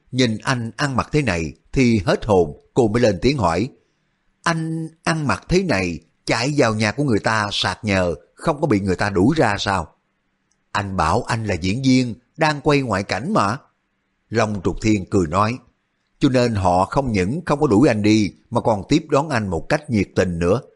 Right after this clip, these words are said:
"Anh cũng thông minh phết đó chứ." Dương Tử Mi duỗi tay sờ sờ quần áo của anh rồi mới nói. Chất liệu của bộ quần áo này rất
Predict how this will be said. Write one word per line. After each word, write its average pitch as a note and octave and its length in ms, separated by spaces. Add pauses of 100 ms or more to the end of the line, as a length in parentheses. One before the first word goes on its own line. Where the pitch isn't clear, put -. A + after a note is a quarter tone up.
(800)
"Anh G2 460
cũng F#2+ 180
thông G#2+ 280
minh G2 200
phết F3 320
đó D3+ 180
chứ." C#3 400 (600)
Dương D3 340
Tử F#2 140
Mi G#2+ 340 (200)
duỗi B2 300
tay C#3+ 240
sờ G2+ 240
sờ F#2 340
quần F#2 200
áo G#2 200
của C#3+ 120
anh G#2+ 160
rồi F2 140
mới F2 100
nói. A2 280 (720)
Chất G#3+ 140 (100)
liệu G2 260
của C3+ 140
bộ G2 100
quần G#2 240
áo B2+ 180
này F#2 240 (220)
rất A2+ 200